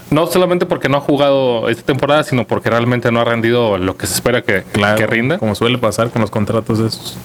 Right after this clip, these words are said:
Speaker 1: Pero hoy se anunció que todavía no regresa, que ya
Speaker 2: Que le
Speaker 1: está,
Speaker 2: falta.
Speaker 1: le, ya está muy avanzada su recuperación, pero que no va a regresar.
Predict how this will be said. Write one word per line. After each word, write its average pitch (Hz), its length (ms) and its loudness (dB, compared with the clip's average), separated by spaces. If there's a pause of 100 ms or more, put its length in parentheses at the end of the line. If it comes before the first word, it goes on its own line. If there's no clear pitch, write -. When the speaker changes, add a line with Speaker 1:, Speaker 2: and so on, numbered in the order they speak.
(140)
Speaker 1:
Pero 151 220 4
hoy 156 140 2
se 175 80 0
anunció 156 560 0
que 185 460 0 (440)
todavía 127 240 4
no 120 40 4
regresa, 104 300 2
que 117 140 0
ya 117 60 2
Speaker 2:
Que 117 60 0
le 127 80 4
Speaker 1:
está, 147 160 2
Speaker 2:
falta. 127 480 -2
Speaker 1:
le, 113 280 2
ya 123 100 2
está 143 480 2
muy 135 160 0
avanzada 135 340 2
su 135 120 0
recuperación, 127 720 0
pero 110 220 2
que 107 120 0
no 107 160 2
va 110 80 2
a 110 40 0
regresar. 113 320 0